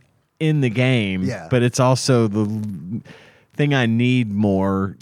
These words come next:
Speaker 1: to be a
Speaker 2: <laughs>
Speaker 1: little more practical and boring.
Speaker 2: Uh-huh.
Speaker 1: <laughs> It's to know
Speaker 2: Yeah.
Speaker 1: where I stand
Speaker 2: Cool.
Speaker 1: in the terms of being alive or dead.
Speaker 2: Mm-hmm. Yeah, form
Speaker 1: So,
Speaker 2: really kinda
Speaker 1: yeah.
Speaker 2: killed the function on
Speaker 1: It
Speaker 2: that
Speaker 1: did.
Speaker 2: one.
Speaker 1: It did. <laughs>
Speaker 2: Um,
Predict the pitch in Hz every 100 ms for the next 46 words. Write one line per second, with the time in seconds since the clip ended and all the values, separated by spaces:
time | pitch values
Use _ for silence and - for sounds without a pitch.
0 | 147 113 117 117 110 113 117 113 98 104
1 | 98 - 120 123 123 - 120 107 98 123
2 | 127 123 110 - 156 160 156 - 220 165
3 | - 165 160 160 170 160 147 151 151 139
4 | 127 - 151 147 139 123 110 127 123 113
5 | - 139 123 117 107 104 117 110 104 117
6 | 123 123 120 107 90 107 107 117 135 -
7 | _ _ 113 104 95 98 - 160 147 143
8 | 92 92 131 127 117 110 135 123 110 107
9 | 113 95 - 123 104 - 113 120 - 160
10 | 151 143 - 117 - - 127 127 127 107
11 | 110 123 - - 131 - 135 - _ _
12 | _ _ - - - _ _ _ _ _
13 | _ - 123 123 123 117 113